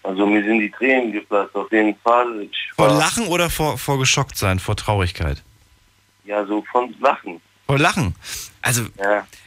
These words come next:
Speaker 2: ich weiß nicht, mir, also auf der einen Seite kann man das vielleicht lustig empfinden, auf der anderen Seite ist das aber auch schon heftig.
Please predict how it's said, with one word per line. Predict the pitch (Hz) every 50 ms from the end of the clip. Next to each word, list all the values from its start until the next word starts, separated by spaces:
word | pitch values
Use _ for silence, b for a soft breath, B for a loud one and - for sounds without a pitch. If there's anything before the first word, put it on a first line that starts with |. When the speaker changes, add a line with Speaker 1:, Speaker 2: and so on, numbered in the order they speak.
| B B
Speaker 2:
ich | 127 113 - -
weiß | 120 151 135
nicht, | 104 104
mir, | 123 135 147 - 127 123 - -
also | 110 101 92 90 - - - - -
auf | - - -
der | - 104 -
einen | 104 135 160
Seite | 160 147 139
kann | - - 139
man | 139 127
das | 123 117
vielleicht | - 123 107 104 104
lustig | 120 160 - - 117
empfinden, | 107 104 - - 117 107
auf | 107 -
der | 110 69
anderen | - 147 139 123
Seite | 101 110 98 87 87
ist | - 95 -
das | 98 -
aber | - 90 -
auch | - -
schon | - - - 76
heftig. | - - - 104 95 - - - - - - -